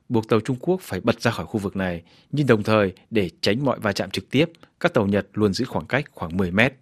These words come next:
với tàu Trung Quốc. Bằng loa và đài, tuần duyên Nhật liên tục đưa ra các cảnh cáo, nhưng phía Trung Quốc không bao giờ trả lời. Trên đây là phần mô tả của phóng viên Le Figaro có mặt trực tiếp trên một tàu tuần duyên mà Nhật Bản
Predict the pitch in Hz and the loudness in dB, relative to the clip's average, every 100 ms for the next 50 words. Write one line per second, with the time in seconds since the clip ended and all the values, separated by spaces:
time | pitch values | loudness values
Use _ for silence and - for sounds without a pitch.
0 | - 98 90 95 90 127 147 - - - | -6 -2 0 -2 -2 -2 -2 -6 -20 -20
1 | - - 110 104 113 123 120 90 90 95 | -20 -2 0 2 6 6 6 2 4 4
2 | 87 - - _ _ 104 98 113 101 - | 2 -4 -20 _ _ 0 2 0 0 2
3 | 131 135 107 - 104 98 104 95 127 131 | 2 4 0 0 -2 -2 -2 -2 -6 -4
4 | 98 80 95 95 156 - _ 110 98 - | -4 0 0 2 -2 -8 _ -4 -4 -4
5 | 95 - 104 - 147 - - - 110 98 | -2 -2 -2 0 -2 -2 -14 -6 -2 0
6 | 92 95 85 - 85 95 87 - _ _ | 0 -2 -4 -4 -2 0 0 -6 _ _
7 | _ - - - _ _ - 127 120 113 | _ -20 -20 -20 _ _ 2 6 8 6
8 | 101 - _ 107 98 95 - 95 107 117 | 4 -4 _ -2 0 0 -2 0 2 6
9 | 110 85 - - _ 98 87 87 - _ | 6 4 -4 -20 _ -8 -8 -10 -20 _
10 | - 110 120 104 110 - 107 107 101 92 | -4 0 0 2 2 4 4 6 4 2
11 | - 107 127 - 110 - 151 180 - - | -4 -4 -2 -2 -6 -2 0 0 -2 -2
12 | 104 87 - 95 87 - 98 98 123 113 | -2 -2 0 0 0 0 0 6 4 4
13 | - 101 98 95 98 85 | -2 -2 -2 0 0 0